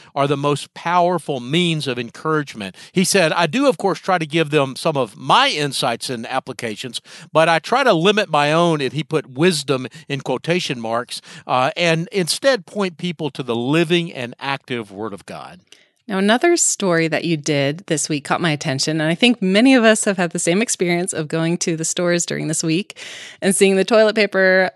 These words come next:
Speaker 2: aisle completely empty and cleaning supplies gone.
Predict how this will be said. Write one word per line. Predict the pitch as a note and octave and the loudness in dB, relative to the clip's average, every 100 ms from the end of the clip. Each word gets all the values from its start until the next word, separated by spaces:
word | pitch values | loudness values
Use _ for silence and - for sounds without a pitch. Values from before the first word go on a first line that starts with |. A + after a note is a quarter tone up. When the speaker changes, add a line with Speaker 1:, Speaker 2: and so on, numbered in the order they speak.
| - | 2
Speaker 2:
aisle | F#3 F3+ F3 F#3+ | 4 6 4 2
completely | F3+ F3 G#3 - G3+ | -2 2 2 4 4
empty | G3 F#3 G3 F3+ F3+ F3 | 4 4 4 4 4 4
and | C#3 B2+ C#3+ | 2 -2 -6
cleaning | - F#3+ F#3+ F#3 | -4 0 0 0
supplies | F3+ F3 - E3 D#3+ D#3 | -2 -4 -4 -2 -2 -2
gone. | D3+ D3+ D#3+ A2+ D3 | -2 0 0 0 -2